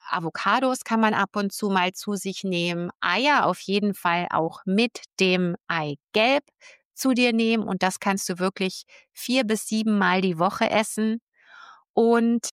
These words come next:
oh, geschrotete Leinsamen müssen wir natürlich erwähnen. Zwei Esslöffel geschrotete Leinsamen sind für Frauen in den Wechseljahren ganz, ganz super. Erstmal aus Omega-drei Sicht, also da ist dieses A L A drin. Und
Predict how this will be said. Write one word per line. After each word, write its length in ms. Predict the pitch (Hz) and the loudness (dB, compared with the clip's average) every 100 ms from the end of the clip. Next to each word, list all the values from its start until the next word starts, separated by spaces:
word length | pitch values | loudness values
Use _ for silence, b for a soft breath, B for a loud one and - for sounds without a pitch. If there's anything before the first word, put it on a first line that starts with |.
| - | 0
oh, 200 | 269 262 | 2 4
geschrotete 580 | 196 - 220 214 190 175 | 2 2 2 2 0 0
Leinsamen 580 | 156 208 220 180 165 160 | 2 2 2 2 0 -4
müssen 240 | 170 175 | -4 -4
wir 80 | 160 | -4
natürlich 540 | 160 - 160 160 - | -4 -4 -2 -2 -2
erwähnen. 500 | 160 156 147 156 202 | -4 -2 -4 -2 -2
Zwei 300 | - 240 262 | 0 0 2
Esslöffel 500 | - - 190 185 190 | 0 0 0 0 -2
geschrotete 560 | 170 - 165 175 175 165 | -2 -2 -2 -2 -2 -2
Leinsamen 640 | 151 147 160 156 147 147 | 0 0 -2 -2 -2 -2
sind 220 | 151 160 - | -4 -6 -6
für 140 | 156 | -12
Frauen 380 | - 151 165 170 | -2 0 0 -2
in 120 | - | -4
den 160 | 156 151 | -4 -4
Wechseljahren 640 | 151 - 160 160 147 147 | -4 -4 -2 0 -2 -2
ganz, 400 | 151 156 170 - b b b _ | -2 -2 -4 -10 b b b _
ganz 260 | 180 160 - | -2 -2 0
super. 300 | 214 220 233 | 0 2 2
Erstmal 440 | 180 - 180 165 | 2 0 -2 0
aus 260 | - - - | 0 -2 -4
Omega-drei 760 | 156 147 143 139 - 214 294 | -4 -2 -2 -2 -2 0 2
Sicht, 380 | 269 277 277 - 165 | 2 0 0 -4 -6
also 180 | - | -4
da 120 | 151 156 | -2 -4
ist 240 | 147 - | -4 -8
dieses 300 | 151 151 - | -8 -8 -6
A 200 | 151 139 | -4 -2
L 220 | - 131 - | -2 -6 -8
A 220 | 170 180 220 | -2 -2 0
drin. 500 | 226 220 214 226 226 _ | 0 2 4 2 -2 _
Und 480 | 190 180 180 185 | 2 4 4 2